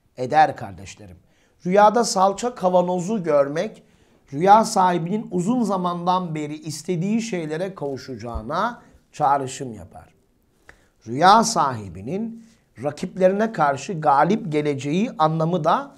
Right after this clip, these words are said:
vardır bu rüyanın. Salça kutusu dediğimizde kişinin yakın zamanda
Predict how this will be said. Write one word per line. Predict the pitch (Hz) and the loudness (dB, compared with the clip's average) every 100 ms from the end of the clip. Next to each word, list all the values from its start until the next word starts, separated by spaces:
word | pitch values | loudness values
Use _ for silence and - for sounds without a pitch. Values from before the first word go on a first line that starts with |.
| - | -18
vardır | 113 147 175 143 123 101 92 | 0 4 4 4 -6 -12 -14
bu | 95 | -14
rüyanın. | 92 80 85 80 80 _ _ _ _ _ _ _ _ | -14 -14 -16 -20 -20 _ _ _ _ _ _ _ _
Salça | - 170 180 190 254 | -6 2 2 2 -2
kutusu | 226 220 196 240 220 | -2 -8 -10 -6 -4
dediğimizde | 156 147 135 123 107 156 190 | -4 -6 -10 -12 -12 -12 -12
kişinin | - 165 202 196 | -10 -8 -8 -6
yakın | 196 190 226 | -8 -4 -4
zamanda | 190 160 147 147 175 196 | -4 -4 -6 -4 -4 -4